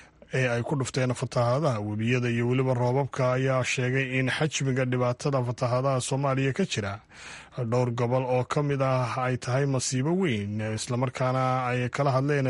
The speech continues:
dowladaha saaxiibka la Soomaaliya inay caawiyaan. Waraysi ay la yeelatay Sahar Cabdi Axmed oo aad qaybtiisii koowaad ku dhegaysateen idaacadahayga hore ayaa haatanna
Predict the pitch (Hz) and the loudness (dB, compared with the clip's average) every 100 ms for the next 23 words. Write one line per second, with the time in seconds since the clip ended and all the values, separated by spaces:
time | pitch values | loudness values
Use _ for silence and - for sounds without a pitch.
0 | 120 131 131 143 139 127 139 - 170 - | 0 0 2 2 0 0 -2 -2 -2 0
1 | 151 139 131 - 139 131 120 123 123 117 | 2 2 0 0 0 2 2 0 0 -2
2 | 107 113 117 117 98 101 _ - - - | 0 0 0 -2 -4 -8 _ -20 -20 -18
3 | - - - - 123 113 113 127 120 117 | -18 -18 -20 -8 -2 -2 0 0 0 0
4 | 120 120 123 120 120 120 131 135 127 123 | 0 0 0 0 -2 0 0 2 2 0
5 | - 135 127 123 127 131 127 120 110 131 | -2 -2 0 0 0 -2 0 -2 0 0
6 | 170 190 170 143 127 - 131 123 139 143 | 0 0 0 -2 -2 -2 0 0 0 -2
7 | - 147 - 131 127 135 135 139 131 151 | 0 -2 -2 -2 0 2 2 0 -2 -2
8 | 143 135 123 - - 175 196 - - - | 0 0 0 -2 0 0 0 -4 -14 -18
9 | - 170 160 156 156 151 131 120 120 131 | -6 0 2 4 2 2 2 0 2 0
10 | 127 123 123 117 117 135 123 - 180 196 | 0 0 0 0 2 0 0 -2 0 2
11 | 185 | 0